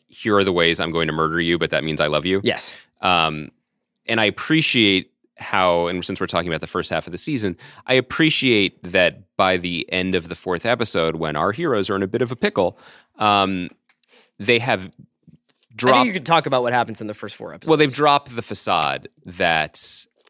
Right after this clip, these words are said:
Speaker 1: he is a psychopath,
Speaker 2: James,
Speaker 1: and,
Speaker 2: yeah.
Speaker 1: and, and, and they begin to bring to the fore the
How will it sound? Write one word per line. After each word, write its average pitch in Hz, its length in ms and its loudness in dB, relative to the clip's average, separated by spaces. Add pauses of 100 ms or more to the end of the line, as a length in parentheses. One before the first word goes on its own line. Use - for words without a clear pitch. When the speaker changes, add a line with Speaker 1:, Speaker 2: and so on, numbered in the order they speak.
(100)
Speaker 1:
he 87 300 -4
is 80 140 -4
a 76 40 -10
psychopath, 76 720 -6
Speaker 2:
James, 92 340 -2
Speaker 1:
and, 98 100 -2
Speaker 2:
yeah. 98 60 2
Speaker 1:
and, - 120 -4
and, 92 320 -2
and 90 140 -2
they 90 80 2
begin 82 340 -2
to 78 500 -6 (1200)
bring 95 260 2
to 95 120 -4
the 82 100 -6
fore 76 440 -2 (340)
the 80 520 -2